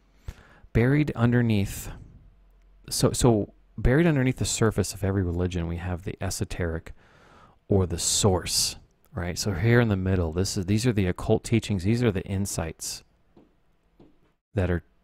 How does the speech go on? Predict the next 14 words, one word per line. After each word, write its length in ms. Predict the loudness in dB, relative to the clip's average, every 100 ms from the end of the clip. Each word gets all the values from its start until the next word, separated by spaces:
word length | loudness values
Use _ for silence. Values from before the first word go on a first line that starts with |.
| _ -20 _ -14 -4
that 220 | -2 0
have 80 | -2
been 120 | -2
handed 300 | -2 -2 -4
down 360 | -4 -4 -6 -10 _ _ _ _ _ _ _ _
for 720 | -18 -16 -14 -8 -4 0 0
a 40 | -2
thousand, 680 | -4 0 0 -2 -4 -6 -2
tens 260 | 0 0
of 100 | -2
thousands 420 | -4 -6 -6 -12
of 100 | -12
years, 320 | -14 -12 -14 -20 _ _ _ _
right? 240 | -8 -8